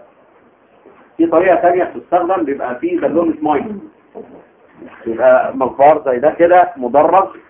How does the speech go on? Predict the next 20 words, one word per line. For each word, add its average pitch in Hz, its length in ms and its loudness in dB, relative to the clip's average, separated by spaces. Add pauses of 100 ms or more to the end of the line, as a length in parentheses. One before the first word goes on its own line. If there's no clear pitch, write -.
(560)
وبيبقى 139 300 -4
ليه 165 120 4
بالونة 156 340 4
كده 160 220 0
من 135 180 -4
تحت. - 220 0 (840)
عارفين 143 340 -2
بتاع، 156 260 2
بتاع 131 140 0
الكلوب 147 400 -2
بتاع، 101 540 -2 (460)
كان 107 160 -18
بي-، 101 360 -14 (1400)
اللي 117 120 -8
هي 151 160 0
ال-، 113 560 -10 (180)
بتاع 147 300 0
بيضة 165 360 -2 (260)
الكلوب - 360 -2 (560)
دي. 107 160 -10